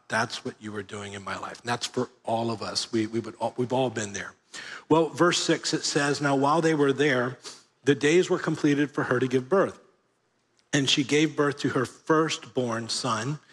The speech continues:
and she wrapped him," I have, "she wrapped him in cloths, laid him in a manger because there was no room for them in the inn."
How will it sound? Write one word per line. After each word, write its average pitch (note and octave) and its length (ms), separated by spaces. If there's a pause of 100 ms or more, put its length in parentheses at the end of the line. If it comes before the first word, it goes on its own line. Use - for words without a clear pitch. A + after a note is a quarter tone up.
(320)
and C#3 140
she C#3 240
wrapped C3+ 480 (160)
him," A#2+ 260
I C#3 60
have, - 200
"she A#2 300
wrapped C3+ 280
him C3 140
in A#2+ 120
cloths, B2+ 640 (360)
laid D3+ 380
him D3 260
in C3+ 160
a B2+ 80
manger C3+ 580
because B2 440
there B2+ 140
was A#2 200
no C3+ 180
room F3 320
for D#3 200
them A#2+ 360 (440)
in C3+ 340
the C3 260
inn." A2 360